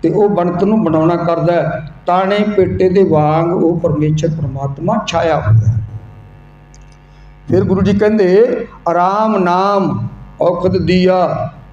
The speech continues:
ਏਕਾ ਲਿਵਲਾਈ।" ਆਮ ਗੱਲ ਚੱਲਦੀ ਹੁੰਦੀ ਸਾਧ ਸੰਗਤ,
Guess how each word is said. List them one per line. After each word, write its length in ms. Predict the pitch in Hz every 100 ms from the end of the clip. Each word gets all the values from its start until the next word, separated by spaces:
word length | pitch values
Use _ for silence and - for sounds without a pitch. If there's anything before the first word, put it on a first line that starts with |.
| -
ਏਕਾ 300 | 165 160 175
ਲਿਵਲਾਈ।" 580 | 175 170 160 160 160 151 151 - - - - - - - -
ਆਮ 240 | 165 202 180
ਗੱਲ 220 | 165 156
ਚੱਲਦੀ 280 | 160 151 156
ਹੁੰਦੀ 160 | 156
ਸਾਧ 220 | - 156 156
ਸੰਗਤ, 680 | 160 151 160 160 185 185